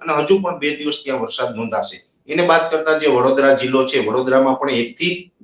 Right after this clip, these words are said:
બે સુધીના વરસાદ છે, જિલ્લામાં સરેરાશ નોંધાય તેવી શક્યતાઓ છે. એ સાથે મધ્ય ગુજરાતનું અમદાવાદ, ગાંધીનગર, કપડવંત, આણંદ, નડિયાદ, આ વિસ્તારો છે, આ વિસ્તારોમાં ખાસ કરીને આજનો દિવસ, આજનો દિવસ એટલે કે સત્યાવીસ તારીખ દિવસભર અને સત્યાવીસ તારીખ રાત,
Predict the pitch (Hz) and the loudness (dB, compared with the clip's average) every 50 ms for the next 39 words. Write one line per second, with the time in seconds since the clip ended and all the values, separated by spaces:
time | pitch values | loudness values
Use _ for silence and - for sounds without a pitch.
0 | _ - 131 139 156 165 160 160 160 - - 127 135 139 139 135 123 120 117 - | _ 2 4 4 6 4 2 0 -2 -8 -6 -4 -2 0 0 0 -2 -2 -4 -2
1 | 135 127 131 131 - 139 139 135 - - 107 113 120 123 127 131 131 - - 113 | -2 -2 -2 -2 -4 -6 -6 -6 -8 -10 -8 -4 -2 -2 0 -2 -2 -2 -4 -2
2 | 117 120 120 120 123 120 - 113 127 160 - 151 120 - - - - _ _ _ | 0 0 0 0 -2 -2 -2 -2 -2 2 4 4 4 4 2 -2 -8 _ _ _
3 | - 127 135 147 151 156 151 - - - 151 151 151 151 156 156 156 - 180 175 | 2 2 2 2 0 -2 -4 -6 -4 -4 0 2 4 4 4 4 4 0 -2 -6
4 | 175 - - _ - 151 165 165 160 156 151 - 160 139 131 127 127 139 147 139 | -6 -8 -14 _ -2 -2 0 0 0 0 0 0 0 0 0 0 0 0 0 0
5 | 139 143 143 139 139 139 - 147 135 117 113 117 120 127 127 127 131 131 135 135 | 0 0 2 2 2 2 2 0 0 0 0 2 2 4 6 6 6 6 6 4
6 | 131 - 107 107 104 - 127 123 123 123 123 131 131 131 131 - - - - 123 | 2 0 -2 -2 0 0 0 0 0 0 2 2 2 2 2 -2 -8 -6 -4 -2
7 | 123 123 131 135 131 131 - - 95 101 117 120 120 127 131 131 117 101 104 107 | -2 2 2 4 2 2 0 -2 -4 -4 -4 -4 -4 -2 -2 -2 -2 -2 -2 -2
8 | 110 117 131 135 135 135 - - - _ _ _ - 139 160 180 180 175 175 - | 0 2 4 4 4 4 2 -2 -8 _ _ _ 0 2 4 4 2 2 0 -2
9 | - 170 160 160 160 156 156 - - - - - - _ _ _ - 135 151 170 | -2 0 4 4 4 4 2 0 -2 -2 -2 -4 -10 _ _ _ 0 2 4 4
10 | 180 - 147 - - - 147 151 151 151 151 147 - 143 139 139 - - 147 143 | 4 2 0 -2 -2 -2 -2 0 0 0 -2 -2 -2 -2 -2 -2 -2 -4 -4 -2
11 | 147 123 110 117 123 - - 127 135 147 143 127 131 139 143 131 - - - - | -2 -2 -2 0 -2 -2 -2 -2 -2 -2 0 0 0 2 4 4 2 2 -2 -10
12 | _ _ _ _ - - 113 139 139 131 147 151 151 165 165 165 165 156 123 135 | _ _ _ _ -2 0 2 2 2 2 2 0 0 0 2 2 0 0 0 0
13 | 147 151 151 151 151 139 127 127 156 151 - - - - - 147 147 147 147 147 | 2 2 2 2 0 -2 -2 -2 -2 -2 -2 -4 -8 -2 0 2 2 4 2 0
14 | - - - 139 139 143 147 - 147 131 120 123 127 147 151 151 - 143 156 156 | -2 0 2 2 2 2 0 -2 -4 -2 0 4 4 4 4 4 4 4 4 4
15 | 156 - - _ _ - 135 135 135 - 135 135 - 139 139 139 139 139 131 - | 2 0 -6 _ _ -8 -6 -6 -6 -4 -6 -6 -2 2 4 6 6 4 2 0
16 | 127 127 131 131 123 120 127 131 127 131 - | 0 0 0 2 2 4 4 4 4 2 -2